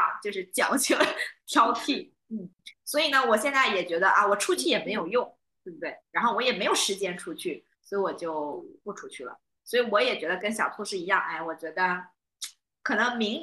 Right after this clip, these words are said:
Speaker 1: 年如果，因为我喜欢的人，我觉得是那种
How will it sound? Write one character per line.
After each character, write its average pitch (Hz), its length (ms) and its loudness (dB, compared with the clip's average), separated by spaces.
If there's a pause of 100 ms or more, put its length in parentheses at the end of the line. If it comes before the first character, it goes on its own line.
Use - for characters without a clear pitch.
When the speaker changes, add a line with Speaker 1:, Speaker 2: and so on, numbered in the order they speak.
Speaker 1:
年 190 240 -2
如 214 80 -2
果， - 280 -4
因 294 100 -2
为 320 100 2
我 320 140 2
喜 - 240 -4
欢 220 220 2
的 214 100 0
人， 170 380 -4
我 170 100 -6
觉 175 180 -6
得 196 140 0
是 196 160 -8
那 220 140 -8
种 233 260 -6